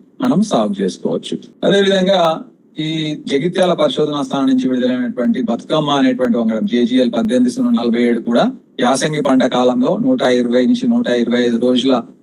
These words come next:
పంట కాలంతోని దొడ్డు గింజ రకం కింద సాగు చేసుకోవడానికి అనుకూలంగా ఉంది. ఈ రకం కొంతవరకు సుడిదోమను తట్టుకుంటుంది. దిగుబడి కూడా ఎకరానికి ముప్పై నుంచి ముప్పై రెండు క్వింటాల వరకు వచ్చే అవకాశం ఉంది. అదేవిధంగా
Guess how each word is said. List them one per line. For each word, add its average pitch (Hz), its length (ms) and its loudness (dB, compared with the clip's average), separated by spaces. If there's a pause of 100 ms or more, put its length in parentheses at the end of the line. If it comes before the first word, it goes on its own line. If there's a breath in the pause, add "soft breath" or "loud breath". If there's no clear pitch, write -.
(160)
పంట 123 160 2
కాలంతోని 131 680 2
దొడ్డు 123 280 0
గింజ 147 180 -2
రకం 123 340 0
కింద 123 160 2
సాగు 117 420 0
చేసుకోవడానికి 120 540 -2
అనుకూలంగా 123 440 2
ఉంది. 131 300 2 (440 loud breath)
ఈ 147 120 -2
రకం 147 320 2
కొంతవరకు 127 380 2
సుడిదోమను 143 520 0
తట్టుకుంటుంది. 135 560 0
దిగుబడి 131 400 2
కూడా 131 180 2
ఎకరానికి 127 420 0
ముప్పై 120 240 -2
నుంచి 117 200 0
ముప్పై 127 220 0
రెండు 117 200 0
క్వింటాల - 280 0
వరకు 226 440 -2 (260 loud breath)
వచ్చే - 240 2
అవకాశం 117 420 0
ఉంది. 90 300 -2 (300)
అదేవిధంగా 196 800 2